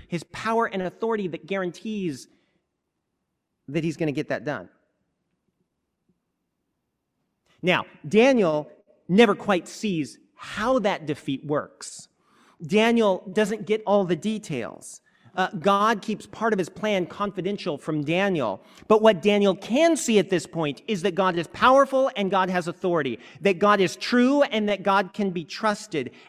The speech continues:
And that vision is part of the raw material of what will give Daniel courage.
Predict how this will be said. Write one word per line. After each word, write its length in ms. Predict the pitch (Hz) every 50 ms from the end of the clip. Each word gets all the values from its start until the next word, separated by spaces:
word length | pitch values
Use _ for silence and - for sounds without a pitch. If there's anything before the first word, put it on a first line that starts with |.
| 180
And 220 | 185 196 190 180 180
that 320 | 208 226 254 262 254 -
vision 720 | 214 175 170 190 240 254 226 165 160 143 127 123 120 123 131 _ _ _ _ _ _ _ _ _ _ _ _ _ _ _ _ _ _ -
is 100 | 165 151
part 240 | - - - 202 185
of 60 | 156
the 60 | 160
raw 280 | 143 151 185 190 208 214
material 600 | 214 208 - - - - 202 196 180 156 131 123 123
of 120 | 120 120
what 200 | 143 170 - 208
will 180 | 160 175 165 143
give 400 | 135 127 123 170 180 170 165 147
Daniel 380 | 160 151 151 143 139 131 123
courage. 580 | - - - 123 110 87 85 - _ - -